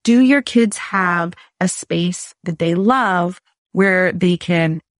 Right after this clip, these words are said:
access their toys and get cozy and read a book? And is there a space for them to play? Because that's going to allow for you to have space over the break as well. If you have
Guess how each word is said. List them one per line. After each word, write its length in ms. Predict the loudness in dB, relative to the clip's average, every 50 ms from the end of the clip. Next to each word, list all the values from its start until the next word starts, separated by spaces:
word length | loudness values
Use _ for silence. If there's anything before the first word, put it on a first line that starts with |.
| _ -6
access 400 | -6 -6 -6 -4 -4 -4 -4 0
their 140 | -2 -2 -2
toys 680 | -2 -2 0 0 2 2 2 2 2 0 0 -2 -2 -2
and 300 | 0 2 2 2 2 0
get 160 | -2 -4 -6
cozy 420 | -6 -2 0 2 2 2 4 2
and 100 | 4 4
read 140 | 4 4 4
a 60 | 2
book? 400 | 0 2 0 0 0 -2 -6 -12 -20 _ _ _ _ _ _ -6
And 420 | -4 -2 0 0 0 0 -2 -6 -10 _ _ _
is 180 | 0 2 4 4
there 140 | 4 4 4
a 60 | 2
space 380 | 0 2 2 2 2 2 0 0
for 160 | 0 0 0
them 260 | 0 -2 -4 -6 -6
to 120 | -4 -4 -4
play? 580 | -2 0 2 4 4 4 2 0 -2 -6 -12 _ _
Because 280 | -2 0 0 0 0
that's 240 | 0 -2 -4 -4 -2
going 160 | 0 2 4
to 100 | 4 4
allow 420 | 4 2 2 0 0 0 -2 -4 -4
for 160 | -2 -2 -2
you 460 | 0 0 -2 0 2 4 4 6 4
to 100 | 4 2
have 240 | 0 0 -2 -2 -4
space 480 | -6 -4 -2 -2 -2 -2 -4 -6 -12 -14 -20 _ _ _ _ _
over 260 | -2 0 0 0 0
the 100 | 0 -2
break 460 | -2 -2 -4 -4 -4 -8 -14 -20 -20 _ _ _
as 160 | -8 -6 -6 -4
well. 440 | -2 0 0 0 0 -2 -6 -12 _ _ _ _
If 220 | 0 0 0 -2
you 120 | -4 -4 -2
have 560 | -2 -2 -2 -2 -2 -2 -2 -2 -4 -6